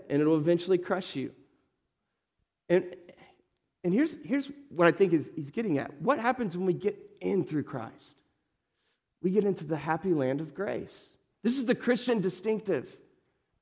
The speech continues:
grace. And there's room to run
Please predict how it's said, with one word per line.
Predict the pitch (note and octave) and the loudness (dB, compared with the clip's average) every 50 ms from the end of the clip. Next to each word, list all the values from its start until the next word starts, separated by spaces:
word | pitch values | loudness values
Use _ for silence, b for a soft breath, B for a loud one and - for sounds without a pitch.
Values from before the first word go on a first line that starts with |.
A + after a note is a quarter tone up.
| _ _ | _ _
grace. | - G#3 A3+ B3 A3+ F#3+ C#3+ - - - - - - - _ _ _ _ _ _ _ _ | -4 0 2 2 4 2 0 -2 -6 -14 -14 -16 -18 -20 _ _ _ _ _ _ _ _
And | E3 G3 | 4 6
there's | G3+ G3+ F3 D#3 | 6 6 6 2
room | E3+ F#3+ A3+ B3 C4 B3 - | 0 2 4 4 4 4 2
to | - A3 | 0 -4
run | F#3+ F3+ F3+ G#3 A#3 B3+ B3+ A#3 G#3 E3 B2+ G#2+ - | -2 0 0 2 4 4 6 6 6 4 2 0 -4